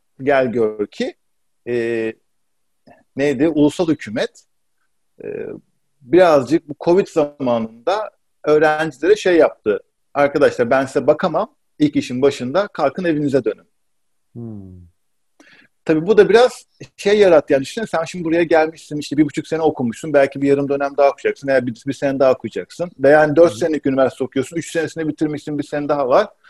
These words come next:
Speaker 1: Ee, adam sana diyor ki, "Kalk evine dön."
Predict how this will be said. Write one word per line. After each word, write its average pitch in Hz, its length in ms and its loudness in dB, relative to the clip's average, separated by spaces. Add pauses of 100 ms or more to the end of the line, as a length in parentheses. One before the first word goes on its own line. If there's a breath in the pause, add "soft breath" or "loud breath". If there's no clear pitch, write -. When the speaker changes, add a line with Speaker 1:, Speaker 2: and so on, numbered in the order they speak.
(460 soft breath)
Speaker 1:
Ee, 127 760 2 (140)
adam 165 280 4
sana 175 260 -2
diyor 185 140 8
ki, 208 120 4
"Kalk 185 280 4
evine 175 320 2
dön." 117 100 -2